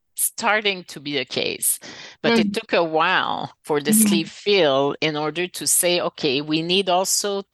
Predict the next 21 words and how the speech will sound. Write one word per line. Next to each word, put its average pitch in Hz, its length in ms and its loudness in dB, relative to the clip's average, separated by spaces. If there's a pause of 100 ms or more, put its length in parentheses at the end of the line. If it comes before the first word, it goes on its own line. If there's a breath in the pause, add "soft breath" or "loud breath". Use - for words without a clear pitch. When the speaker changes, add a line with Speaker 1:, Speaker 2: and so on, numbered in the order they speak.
Speaker 1:
to, 170 380 -4 (160)
to 156 100 -10
work 180 560 -4
with 170 240 0 (220)
economists 180 1080 -2 (200)
to 160 180 -2
look 156 460 0
at 165 180 2 (420)
how 175 680 -2
much 165 480 -6
costs - 680 -2 (100)
we 143 240 2
are 147 560 2
actually," 151 800 -2
I 147 80 -2
mean, 147 240 -8
we 151 100 0
know 170 340 0
that 139 260 -2
it's 139 220 -4
very, 143 440 0